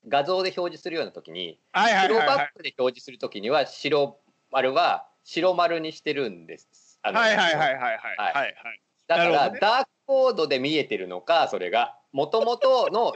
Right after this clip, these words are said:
Speaker 1: デフォルトで黒バックのものなのかっていうものはもうわからないですよ。
Speaker 2: もう、もう本物は誰だ状態になってると。
Speaker 1: そうそうそうそう。
Speaker 2: <laughs> お前白なのか黒なのか、もうわからないとなってると。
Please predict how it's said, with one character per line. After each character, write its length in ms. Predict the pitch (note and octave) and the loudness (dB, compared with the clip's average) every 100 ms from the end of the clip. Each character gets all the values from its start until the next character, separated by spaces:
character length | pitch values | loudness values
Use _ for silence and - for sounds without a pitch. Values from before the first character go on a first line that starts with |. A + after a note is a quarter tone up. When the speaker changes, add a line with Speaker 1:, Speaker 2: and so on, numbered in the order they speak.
| G#3 | -2
Speaker 1:
デ 120 | D#3+ | -4
フ 140 | G#3 | -2
ォ 60 | G3 | -2
ル 80 | G3+ | -2
ト 180 | G3+ F#3+ | -4 0
で 360 | G#3 C3+ - - | 2 2 0 -2
黒 240 | E3+ F#3+ | 0 2
バ 160 | G3 G3+ | 2 0
ッ 60 | - | -2
ク 80 | F3+ | -2
の 100 | C3+ | -2
も 60 | - - | -4 0
の 40 | D4+ | 2
な 120 | C3+ | 2
の 120 | B2+ | 0
か 120 | - | 0
っ 60 | F#3 - | 0 0
て 80 | |
い 20 | A2+ | -4
う 40 | - | -4
も 80 | |
の 60 | A2+ | -4
は 60 | G#2+ | -2
も 200 | - A2 | 0 2
う 40 | |
わ 80 | G#2+ | 2
か 100 | F3+ | 2
ら 100 | F#3+ | 2
な 80 | F#3+ | 2
い 20 | |
で 40 | |
す 60 | C4 | 2
よ。 80 | G#3 | 2
Speaker 2:
も 40 | F3 D4 | 2 2
う、 40 | |
も 80 | A3 | 2
う 20 | |
本 180 | - E4+ D4 D#4+ E4 | 2 2 2 2 2
物 100 | E4 | 4
は 120 | E4 C#4+ | 2 4
誰 300 | A3+ B3 D4 | 2 2 2
だ 160 | D4 | 2
状 180 | B3+ D#4+ | 2 2
態 220 | - F3+ | 2 0
に 80 | D#3 | 0
な 100 | E3+ | -6
っ 40 | |
て 120 | - - | -4 -4
る 160 | A3 | -4
と。 160 | - F4+ | -2 -2
Speaker 1:
そ 80 | A4+ C5 - | 0 0 2
う 40 | |
そ 180 | D5 A#4+ | 2 0
う 20 | D5 | -2
そ 120 | - | -2
う 40 | |
そ 40 | - - | -4 -2
う。 100 | D5 - C#5 - | -6 -2 -4 -2
Speaker 2:
<laughs> 400 | - - A4+ C4+ | -4 0 2 4
お 20 | D#4 | 4
前 180 | F#4 | 2
白 340 | - - F#4+ F#4 | 2 2 2 4
な 120 | D#4 | 2
の 100 | B3 | 2
か 120 | A#3+ | 0
黒 280 | - D#4 D4+ | 0 2 4
な 120 | B3+ | 4
の 80 | A3 | 2
か、 220 | G3 F#3+ E4 - C#4 | 0 0 -2 -14 -2
も 380 | C#4 C#4+ A#3 G#3+ | 2 6 6 2
う 60 | G#3 | 2
わ 160 | G#3+ A3+ | 0 2
か 140 | C#4 | 4
ら 100 | D4 | 4
な 100 | C#4+ | 4
い 120 | F#3+ D3+ | 2 0
と 260 | D3+ B2+ D#3+ | -2 -2 0
な 160 | F3 | 0
っ 60 | F3 | 0
て 120 | D#3 | -6
る 100 | A#2+ | -6
と。 160 | - | -14